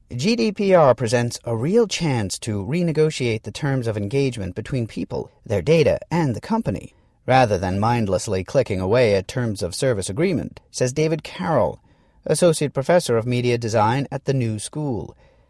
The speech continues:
Carroll says data collected by activists might be the basis for new investigations and ways to keep the companies accountable.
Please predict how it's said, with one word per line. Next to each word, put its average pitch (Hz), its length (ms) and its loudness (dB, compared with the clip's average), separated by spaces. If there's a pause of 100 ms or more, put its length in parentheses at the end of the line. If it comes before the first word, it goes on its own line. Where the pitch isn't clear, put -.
(160)
Carroll 131 340 6
says 110 360 4
data 107 240 0
collected 107 420 0
by 87 140 2
activists 98 760 -2 (440)
might 196 360 0
be 156 80 -2
the 123 120 0
basis 101 400 -2
for 113 160 0
new 113 160 0
investigations 127 840 -2
and 147 240 -4
ways 185 300 0
to - 100 -16
keep 165 240 -8
the - 140 -6
companies 127 480 -2
accountable. - 600 -6